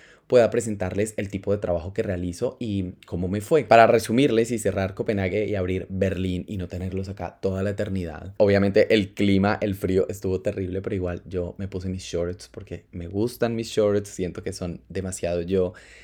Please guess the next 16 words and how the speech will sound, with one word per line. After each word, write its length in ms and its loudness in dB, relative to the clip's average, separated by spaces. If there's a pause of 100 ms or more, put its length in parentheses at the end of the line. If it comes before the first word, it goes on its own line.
(200)
Y 100 -6
Copenhague 500 6
como 200 2
plataforma 600 2
de 80 0
moda 440 -2 (640)
está 380 -2
explotada, 1120 2
está 500 -4
explorada 920 2
también 480 -2 (400)
y 40 0
se 100 0
está 160 0
expandiendo 540 0
demasiado. 600 -2